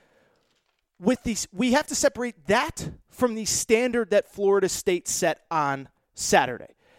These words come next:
And the standard that Florida State set on Saturday is that if anyone tests positive under any circumstances, under any conditions, we're not playing.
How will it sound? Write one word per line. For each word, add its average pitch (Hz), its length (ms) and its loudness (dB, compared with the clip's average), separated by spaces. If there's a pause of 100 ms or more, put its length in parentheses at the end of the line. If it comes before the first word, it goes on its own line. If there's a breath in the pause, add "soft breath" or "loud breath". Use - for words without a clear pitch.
(200 soft breath)
And 214 200 2
the 185 80 4
standard 349 480 2
that 302 140 6
Florida 277 320 -4
State 247 280 -4
set 233 220 2
on 196 100 0
Saturday 165 560 2
is 190 200 4
that 185 220 4 (360 soft breath)
if 254 200 0 (300)
anyone 320 560 2
tests 269 340 -2
positive 151 560 2 (120)
under 226 280 6 (160)
any 339 360 0
circumstances, 175 1080 -4 (340 loud breath)
under 240 280 4 (180)
any 339 260 4
conditions, 180 800 0 (460 soft breath)
we're 185 360 6
not 226 200 4
playing. 139 360 -8